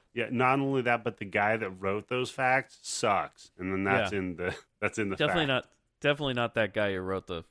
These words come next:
Speaker 2: trivia about the cars, you know?
Speaker 1: Right, yeah, that guy's cool. And his dick's real big.
Speaker 2: Yeah, real
Speaker 1: He's
Speaker 2: hollow.
Speaker 1: never, ever shit his pants at a Red Lobster. So,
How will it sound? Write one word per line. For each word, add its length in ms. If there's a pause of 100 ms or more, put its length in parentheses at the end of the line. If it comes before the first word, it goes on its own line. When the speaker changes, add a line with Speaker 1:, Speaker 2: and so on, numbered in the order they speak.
(180)
Speaker 2:
trivia 360
about 220
the 60
cars, 520
you 80
know? 140 (460)
Speaker 1:
Right, 320
yeah, 240
that 200
guy's 280
cool. 460 (360)
And 160
his 120
dick's 360
real 240
big. 360 (260)
Speaker 2:
Yeah, 260 (600)
real 220
Speaker 1:
He's 180
Speaker 2:
hollow. 300 (200)
Speaker 1:
never, 720
ever 280
shit 280
his 180
pants 420
at 100
a 60
Red 240
Lobster. 540 (500)
So, 320